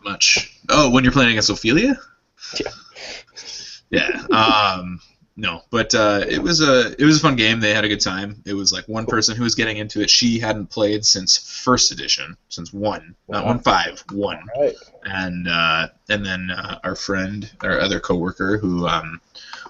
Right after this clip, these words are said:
Speaker 1: wants to get into it 'cause he just wants to get out, play, play more things, and this caught his eye, and I was like, "Hey, I play that," and so we made a day of it.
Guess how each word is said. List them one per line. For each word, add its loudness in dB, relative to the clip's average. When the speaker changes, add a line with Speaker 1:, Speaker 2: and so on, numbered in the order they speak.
Speaker 1:
wants 4
to 0
get 0
into 2
it 0
'cause -6
he -4
just -8
wants 0
to -2
get 0
out, 2
play, 4
play 4
more -2
things, 4
and -4
this 2
caught 0
his 0
eye, -2
and -10
I -6
was -6
like, -6
"Hey, -2
I -2
play -4
that," -4
and -4
so 2
we -2
made 0
a -2
day 6
of 4
it. 0